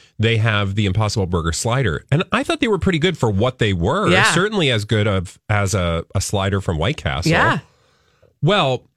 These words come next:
Speaker 1: a lot of places are suggesting that they're gonna slowly but surely work in these Impossible Burgers or, like, high quality meat substitutes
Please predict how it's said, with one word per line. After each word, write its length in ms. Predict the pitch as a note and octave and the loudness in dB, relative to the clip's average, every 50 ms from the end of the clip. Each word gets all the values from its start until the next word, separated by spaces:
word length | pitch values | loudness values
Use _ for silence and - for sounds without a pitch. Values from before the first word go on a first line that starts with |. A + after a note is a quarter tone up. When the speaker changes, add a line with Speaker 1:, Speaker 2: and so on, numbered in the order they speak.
| _ - | _ -2
Speaker 1:
a 60 | C#3+ | 0
lot 240 | C#3+ D3+ E3 G3 G#3 | 2 2 2 2 0
of 120 | G3 - | -2 -2
places 380 | - D3+ B2 A#2 - - A#2+ A#2 | -2 0 0 0 0 0 0 0
are 320 | A2+ G#2 G#2 G2+ G2+ - _ _ _ _ _ _ _ _ _ _ _ _ _ - - - - A#2+ | 0 0 0 -2 -2 -4 _ _ _ _ _ _ _ _ _ _ _ _ _ -20 -18 -16 -12 -10
suggesting 600 | - - C#3 A2 G2 A#2+ A2 G#2 - A#2+ G#2 G2 | -4 -4 -2 0 0 0 0 0 0 0 0 0
that 120 | F#2 - | 0 0
they're 120 | - F#2+ E2+ | 0 -2 0
gonna 320 | G2+ F#2+ F2+ F2+ F2+ F2+ - _ _ | 0 0 0 0 -2 -2 -6 _ _
slowly 480 | - - - - - B2 A#2+ A#2 A2 G#2+ | -12 -10 -8 -2 0 0 0 2 0 0
but 180 | F#2 F#2+ G#2 - | 0 -2 -4 -4
surely 400 | - - - G#2 G2 G2 G2+ F#2+ | -4 -2 -2 0 0 2 0 0
work 400 | F2 D#2 F2+ F#2+ G2 G2 - A2 | 0 0 0 0 -2 0 -2 0
in 220 | F#2+ F#2+ G2 G2+ | 0 0 2 2
these 260 | G2+ F#2 F#2 F#2 F2+ | 2 2 0 0 -2
Impossible 560 | - - F2+ - - F2+ F2 - - A2 F#2 | -2 -4 -4 -2 -2 -2 -2 -2 -2 -2 -2
Burgers 380 | F2+ E2 F#2 F2 F2+ F2+ E2+ - | 0 0 -2 -2 -2 -2 -2 0
or, 180 | F#2 F2 E2 - - | -2 -2 -2 -4 -4
like, 200 | F#2 F2+ E2+ D#2+ - | -4 -2 -2 -2 -4
high 260 | - - A2 G2+ F#2+ | -6 -4 -2 -2 -2
quality 480 | - - A#2+ G#2 G2 F#2+ F#2 F#2 F2 | -2 -2 -2 -2 0 0 0 0 -2
meat 340 | D#2+ E2 F#2 G2 G2 - - | -2 0 0 -2 -2 -4 -6
substitutes 1000 | - - - G2 F2 F#2 - - A#2 - - D#3 D3 D#3 F#3 - - - - - | -10 -4 -4 -2 -2 -4 -6 -6 -6 -4 -2 0 -2 -2 -4 -6 -10 -10 -10 -12